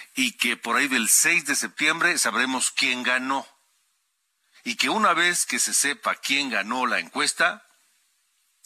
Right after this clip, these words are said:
es probable, es probable que estemos conociendo quién será quien ocupe la presidencia de la República a partir de dos mil veinticuatro. ¿Y por qué es probable? Pues porque la oposición simplemente,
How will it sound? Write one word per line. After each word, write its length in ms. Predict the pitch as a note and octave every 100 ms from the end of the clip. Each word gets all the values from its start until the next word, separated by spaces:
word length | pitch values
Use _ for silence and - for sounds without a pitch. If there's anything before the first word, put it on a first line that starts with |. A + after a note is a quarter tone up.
| - -
es 240 | C3+ -
probable, 600 | E3+ B2+ C3+ F#3 A2+ - - _ _ _ _ _ -
es 320 | G#2+ D#3+ -
probable 560 | - C#3 C3 D#3+ F3+
que 120 | - A#2+
estemos 380 | - C#3 D#3
conociendo 680 | - G2+ - B2 C3 C#3+ - _ _ _ _ _ -
quién 280 | B2+ C#3+
será 440 | C#3+ A2+ A2 B2+ - _ _ _ _ _
quien 220 | - A2+ F2+
ocupe 500 | D#2+ B2+ A2 B2+ B2
la 160 | F#2
presidencia 560 | F#2 F2+ F#2+ A2 A2+ A2
de 60 |
la 120 | F#2+ D#2
República 680 | - - G#2 G2 - G#2 - - - _ -
a 140 | G2
partir 300 | G#2+ - A2
de 60 | A#2
dos 200 | F#2 F2+
mil 120 | F#2
veinticuatro. 600 | F2+ - - C#2+ - - - _ _ _ _ - - -
¿Y 100 | C#3+
por 160 | -
qué 80 | -
es 80 | G3+
probable? 400 | F#3 G3 A3 F3+
Pues 160 | E3 D3
porque 240 | D#3 F3
la 80 | D3+
oposición 560 | - - - F#3 G3+
simplemente, 720 | G3 G3 - D#3 D#3+ D#3 D#3+